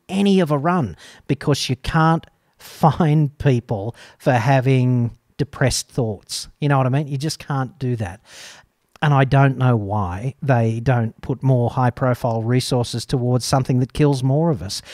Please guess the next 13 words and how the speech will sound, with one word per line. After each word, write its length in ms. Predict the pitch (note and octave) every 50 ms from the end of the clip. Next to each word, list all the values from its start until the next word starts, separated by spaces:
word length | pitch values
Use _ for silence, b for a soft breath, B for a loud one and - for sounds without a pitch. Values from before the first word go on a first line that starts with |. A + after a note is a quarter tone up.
| B B
and 100 | - D3+
often 300 | D#3 E3+ F#3 - G3 F3+
young 240 | F#3 F#3+ G3+ A3+ A3+
people 320 | - F3+ B2+ A2+ - A#2 B2
as 100 | B2 D3
well, 260 | F#3+ F#3+ D3+ A#2+ A2
just 340 | G#2+ C3+ D#3 C#3 - - D3+
like, 300 | C3 C3 B2 B2 - - B B B B B B -
uh, 120 | D#3 C#3+ -
road 300 | D3 D#3 D#3+ E3+ D#3+ C#3+
death, 220 | B2 - - -
frankly. 440 | - - C#3 C3 B2+ - E3 F#3 - _ _ _ _ _ _ -
And 260 | F3+ E3+ E3 D#3